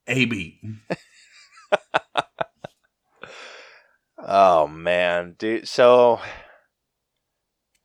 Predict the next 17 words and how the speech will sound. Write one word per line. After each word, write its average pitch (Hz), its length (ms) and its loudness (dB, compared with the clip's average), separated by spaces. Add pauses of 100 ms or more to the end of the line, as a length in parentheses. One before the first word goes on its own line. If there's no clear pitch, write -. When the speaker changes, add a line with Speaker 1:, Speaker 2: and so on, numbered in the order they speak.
(240)
Speaker 2:
starting 135 560 2
off 131 340 2
with 110 600 2 (400)
story. 95 840 -2 (1600)
When 156 220 -2
you're 147 120 -2
reading 208 360 -4
it 190 160 2
as 147 180 8
a 107 80 6
whole, 120 640 4
like 110 240 2
I 101 160 4
just 131 300 -10
did, 139 520 -2
<laughs> - 80 -20 (720)
it's, 151 440 -2